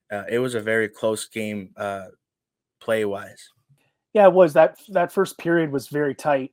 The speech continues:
Speaker 2: There was a power play goal in the first period as well that
Speaker 1: Yeah.
Speaker 2: put Hanover on the board, one nothing.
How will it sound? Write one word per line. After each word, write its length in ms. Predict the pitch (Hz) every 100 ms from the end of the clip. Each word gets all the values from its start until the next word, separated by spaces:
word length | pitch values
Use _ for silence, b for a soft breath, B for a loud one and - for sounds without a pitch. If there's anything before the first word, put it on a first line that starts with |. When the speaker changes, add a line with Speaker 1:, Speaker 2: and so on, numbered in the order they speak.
| -
Speaker 2:
There 100 | 156
was 120 | 147
a 60 | -
power 280 | 165 165
play 220 | 147 156 139
goal 240 | 147 139
in 80 | 131
the 60 |
first 300 | 120 143 - -
period 320 | 160 147 135
as 140 | 120
well 280 | 135 147 147
that 80 | 110
Speaker 1:
Yeah. 60 | 95
Speaker 2:
put 120 | -
Hanover 420 | 123 156 147 135 139
on 120 | 131
the 80 | 127
board, 400 | 135 139 139 135
one 160 | 123
nothing. 440 | 135 147 165 151